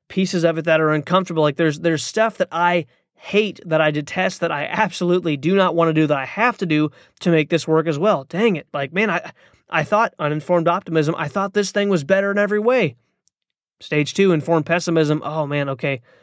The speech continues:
So there's things that suck in this as well," which leads to stage three, the crisis of meaning, A K A,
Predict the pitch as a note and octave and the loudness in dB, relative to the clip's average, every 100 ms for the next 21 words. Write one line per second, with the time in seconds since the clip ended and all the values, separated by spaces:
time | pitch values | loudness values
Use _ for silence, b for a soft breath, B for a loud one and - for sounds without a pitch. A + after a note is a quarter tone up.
0 | b b - D#3+ D3+ - E3 D#3 D#3 E3+ | b b 2 2 2 2 0 0 0 0
1 | D3+ D3+ D3+ D#3 C#3 D#3 C#3+ - _ - | 0 -2 -2 -4 -4 -4 -4 -8 _ -4
2 | F3 D#3+ E3+ E3 - D#3 D3+ D#3+ _ _ | -2 2 2 2 0 0 0 -2 _ _
3 | _ - - D#3+ C#3+ - F#3 C3 - D3 | _ -16 -2 0 0 -2 -4 -4 -6 -6
4 | - E3+ D#3 F3 D#3 C#3+ D#3+ D3+ B2+ _ | 0 0 2 -2 -2 -2 0 0 -4 _
5 | _ - D#3+ D#3+ E3 D#3 D#3 D3+ | _ -2 0 2 0 2 0 0